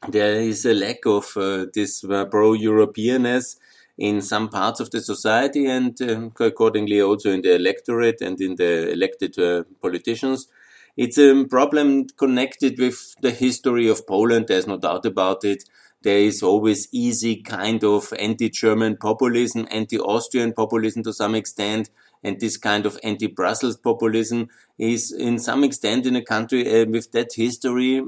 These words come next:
I have shortly outlined it, but imagine, you know, the whole country was re-established in forty-five, um, about, um, one third, uh, further to the west,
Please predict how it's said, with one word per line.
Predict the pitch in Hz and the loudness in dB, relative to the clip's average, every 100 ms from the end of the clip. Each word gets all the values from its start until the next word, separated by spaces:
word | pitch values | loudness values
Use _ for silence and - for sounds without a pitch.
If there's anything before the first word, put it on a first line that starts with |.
| - | -4
I | 101 107 | -4 -2
have | 107 104 | -4 -2
shortly | 113 113 110 98 | 0 0 0 -2
outlined | 104 104 120 117 117 | -2 -4 -2 0 0
it, | 117 - _ _ _ - | -4 -6 _ _ _ -6
but | 113 120 | -2 2
imagine, | 135 127 131 143 139 - _ _ | 2 2 2 2 0 -4 _ _
you | - 120 | -4 0
know, | 135 - | 2 0
the | - 113 | 0 0
whole | 110 131 143 | 4 6 4
country | - 113 120 147 | 2 -2 0 0
was | 127 123 120 - | 2 2 0 -2
re-established | 135 120 110 131 131 - 127 - 135 127 - | -6 -2 2 4 4 2 -4 0 0 0 -2
in | 127 120 | -4 -4
forty-five, | 127 123 131 117 107 98 123 135 - _ _ - | -2 -2 -2 -4 0 2 2 0 -6 _ _ -4
um, | 113 113 117 117 117 117 | 0 4 4 4 0 -2
about, | - 110 113 120 - - | -2 0 2 2 -2 -4
um, | 120 120 117 113 113 - | 0 2 2 2 -2 -6
one | 110 113 135 | -2 0 0
third, | 131 131 135 135 - - | 0 2 4 4 2 -8
uh, | 143 127 120 | -2 0 -2
further | 113 - 143 143 - | -2 6 8 8 6
to | 139 | 4
the | 135 135 | 4 4
west, | 123 - - - | 4 0 0 -8